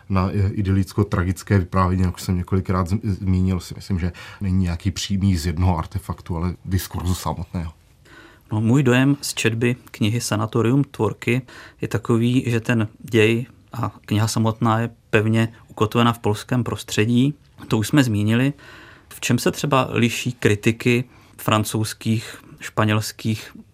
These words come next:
Speaker 2: literárních vědců od těch polských?
Speaker 1: Je to výrazně odlišné, ale s-, spíš než co se týče nějaké jak-, jaksi literárně kritické vyspělosti těchto národů, bych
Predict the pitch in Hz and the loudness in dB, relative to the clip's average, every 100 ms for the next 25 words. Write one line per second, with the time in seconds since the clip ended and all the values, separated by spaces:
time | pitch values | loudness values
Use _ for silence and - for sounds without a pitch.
0 | _ - 117 117 104 104 113 117 107 - | _ -4 -2 2 2 2 2 2 0 0
1 | - 110 107 - - _ - 113 - 110 | -6 -4 -4 -6 -16 _ -8 -8 -2 -2
2 | - - 104 - - 101 123 - - _ | -2 0 0 -2 -6 -6 -6 -10 -20 _
3 | - - - - - - 104 - 123 104 | -20 -20 -20 -20 -8 0 0 4 4 6
4 | 98 107 101 123 110 101 98 - 95 104 | 4 4 4 2 4 4 4 4 4 2
5 | 95 95 - 113 104 104 104 92 107 - | 0 -2 -4 -8 -8 -8 -4 2 2 2
6 | - _ - - - - 101 95 87 - | -4 _ -20 -20 -16 -6 -4 -2 -4 -2
7 | 95 92 90 98 92 - 101 - 95 92 | -2 -2 0 -2 -2 -6 -4 2 2 2
8 | 101 95 98 90 92 - - 104 98 95 | 2 2 2 -2 -4 -6 0 2 2 2
9 | 110 101 98 104 - 98 107 101 95 98 | 0 0 0 -2 0 2 4 4 4 2
10 | 98 104 104 101 98 - | 4 4 2 2 0 -2